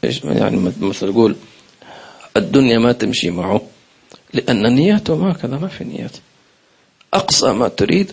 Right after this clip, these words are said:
أن تكون عندك سيارة آخر من خلاص، أو عندك كذا كذا. طب ليش تريد هذه السيارة؟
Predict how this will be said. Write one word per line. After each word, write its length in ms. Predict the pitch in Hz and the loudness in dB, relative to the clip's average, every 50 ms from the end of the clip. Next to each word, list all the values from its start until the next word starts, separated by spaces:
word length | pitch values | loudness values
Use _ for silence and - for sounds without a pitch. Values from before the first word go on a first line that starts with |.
| - | -8
أن 140 | 165 143 131 | -8 -8 -6
تكون 220 | - 107 - 160 160 | -6 -2 0 0 0
عندك 280 | 143 151 117 - - | 0 -2 -4 -4 -4
سيارة 440 | - - - 98 - 78 78 - 80 | -2 -2 0 0 0 0 0 0 0
آخر 240 | - - - - 71 | 0 0 -2 -4 -6
من 160 | 73 - - | -4 -4 -4
خلاص، 460 | 151 - 269 294 294 - - - - - _ _ _ _ _ _ _ _ _ _ _ _ _ _ _ _ _ _ _ _ _ _ _ _ _ - - - - _ - - - - | -2 -2 -2 -2 -4 -6 -14 -16 -16 -18 _ _ _ _ _ _ _ _ _ _ _ _ _ _ _ _ _ _ _ _ _ _ _ _ _ -20 -20 -20 -20 _ -20 -12 -2 0
أو 120 | 156 127 | 2 2
عندك 380 | 85 - 127 127 - 127 127 - | 2 2 0 0 0 -2 -2 0
كذا 220 | - 107 90 95 | 0 0 0 0
كذا. 360 | - - - - - - - - _ _ - - - - _ _ _ _ _ _ _ _ | -2 -6 -6 -6 -6 -6 -8 -14 _ _ -20 -20 -20 -20 _ _ _ _ _ _ _ _
طب 160 | - 120 98 | -2 0 2
ليش 280 | - 156 185 202 202 | 4 4 4 4 2
تريد 240 | - - 143 135 113 | 0 -2 -4 -4 -4
هذه 160 | 120 117 104 | -6 -6 -6
السيارة؟ 420 | 107 - - - 104 95 - - | -6 -6 -6 -6 -6 -8 -10 -12